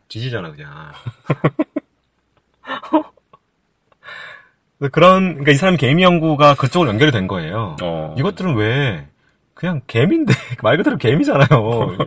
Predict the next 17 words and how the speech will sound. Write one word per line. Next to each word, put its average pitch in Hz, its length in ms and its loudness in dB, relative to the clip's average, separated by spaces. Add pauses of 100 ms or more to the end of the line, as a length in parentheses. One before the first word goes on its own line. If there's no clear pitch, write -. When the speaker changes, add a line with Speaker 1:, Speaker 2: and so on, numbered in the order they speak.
Speaker 2:
<laughs> - 140 -20
Speaker 1:
우리 139 180 -4 (120)
둘째가 156 340 0
막, 120 200 0 (540)
막 - 100 -18 (160)
그냥 123 160 -4
죽이는. 139 380 2
<laughs> - 1900 -10
내가 - 120 -6
그렇게 311 200 0
죽이지 151 240 -2
말라 117 220 0
그래도, 92 800 -8 (380)
<laughs> - 720 -10
"날 92 160 -2
봤어." 101 440 -4
하면서. 90 360 -20